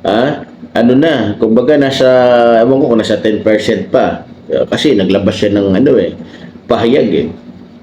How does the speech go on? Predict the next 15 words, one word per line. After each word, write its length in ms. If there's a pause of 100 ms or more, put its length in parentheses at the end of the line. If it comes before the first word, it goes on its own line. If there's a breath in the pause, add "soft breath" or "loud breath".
(120)
na 160
para 180
bagang 800
mas 320
diniin 560
pa 160
niya, 320
pinamukha 640
niya 160
sa 180
taong 380
bayan 640 (480 loud breath)
o 80
sa 340
atin, 460